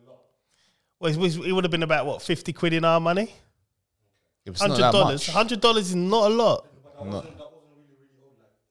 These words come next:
Speaker 1: No, nah, it's, um, what? The hundred dollars, e-, either way, right, when the pound was strong, either way, the hundred dollar is about fifty, fifty-five quid,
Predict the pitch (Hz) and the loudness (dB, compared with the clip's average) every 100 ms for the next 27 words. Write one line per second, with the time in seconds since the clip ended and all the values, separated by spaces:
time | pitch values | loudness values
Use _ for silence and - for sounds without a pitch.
0 | _ 117 _ 127 110 _ _ _ _ _ | _ _ _ _ _ _ _ _ _ _
1 | _ 190 240 - 196 262 269 139 101 127 | _ -12 -10 -10 -14 -10 -8 -6 -8 -10
2 | - 226 208 - 226 - _ _ _ _ | -8 -6 -8 -8 -8 -8 _ _ _ _
3 | _ _ _ _ _ _ _ _ _ _ | _ _ _ _ _ _ _ _ _ _
4 | - - - - _ _ _ _ _ _ | -20 -20 -20 -20 _ _ _ _ _ _
5 | _ - - _ _ _ _ - 147 220 | _ -20 -20 _ _ _ _ 2 6 6
6 | 214 180 185 180 131 120 - - - 65 | 4 2 6 6 4 -2 -8 -14 -18 -2
7 | 220 254 233 196 143 123 190 - 123 135 | 2 6 6 6 4 2 -2 -8 0 0
8 | - 175 208 196 214 185 170 156 - 180 | 2 2 2 2 2 2 2 -2 0 4
9 | 160 107 92 _ _ _ 160 196 180 170 | 4 4 -6 _ _ _ -6 -4 -4 0
10 | 156 113 113 123 170 165 151 143 160 120 | 0 0 -4 -4 -2 -2 -4 -2 -2 -2
11 | 95 - _ _ _ _ _ 135 139 139 | -6 -10 _ _ _ _ _ -6 0 2
12 | 101 - - 170 - 160 - 147 - 135 | 2 -2 -4 -4 -4 -8 -6 -8 -10 -6
13 | 139 127 - 139 107 | -4 -4 -8 -10 -10